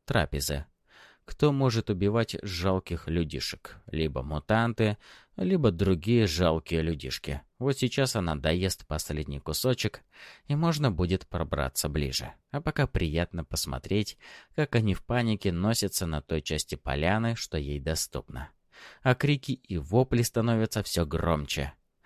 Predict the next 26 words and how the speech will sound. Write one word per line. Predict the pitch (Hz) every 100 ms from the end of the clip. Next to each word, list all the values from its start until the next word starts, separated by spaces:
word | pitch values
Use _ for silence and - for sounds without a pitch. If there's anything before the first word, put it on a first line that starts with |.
| - - -
Внезапно | 110 139 160 185 202 214 180
в |
ее | 151 139 147 -
ухо | 127 156 185
кто-то | - 143 143 127
громко | 107 117 120 123
произносит | - 107 98 104 101 - 95 - -
"Ку". | - 87 71 - _ _ - -
От | - 156
неожиданности | 165 165 151 180 165 139 113 - 123
Шисса | - 165 -
дергается | 143 127 170 151 156 -
и | 147
оборачивается. | 131 135 160 165 110 85 78 - 69 - _
Первое, | 92 117 120 104
что | 95 - 113
она | 110 98
видит, | 90 135 127 127
это | 123 -
непроглядный | 117 113 107 101 104 120 110 110
мрак, | 101 98 120 113
из | 113
которого | - 110 123 120
на | 113
нее | 107 107 110
взирают, | 80 76 78 87 104 113 117